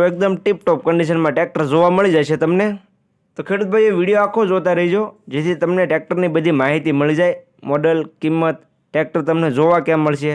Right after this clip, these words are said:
અને તમે ટ્રેક્ટરના ઓનરનો કોન્ટેક્ટ નંબર કઈ રીતના મેળવશો, તે બધી વાત હું વીડિયોમાં આગળ કરી દઈશ. તો વીડિયો છેલ્લે સુધી જોતા રહેજો.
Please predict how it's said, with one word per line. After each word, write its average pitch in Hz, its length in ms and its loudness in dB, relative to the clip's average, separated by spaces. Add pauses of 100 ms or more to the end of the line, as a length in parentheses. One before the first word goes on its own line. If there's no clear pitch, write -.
(160)
અને 175 140 -2
તમે 185 240 0
ટ્રેક્ટરના 190 460 0
ઓનરનો 180 400 0
કોન્ટેક્ટ 190 400 0
નંબર 156 220 2
કઈ 151 180 2
રીતના 156 280 0
મેળવશો, 160 400 0
તે 175 180 -4
બધી 190 300 0
વાત 190 120 2
હું 165 140 0
વીડિયોમાં 175 340 0
આગળ 170 220 0
કરી 190 220 0
દઈશ. 147 200 -2 (520)
તો 143 100 -2
વીડિયો 196 220 2
છેલ્લે 190 240 2
સુધી 165 260 2
જોતા 151 220 2
રહેજો. 160 260 2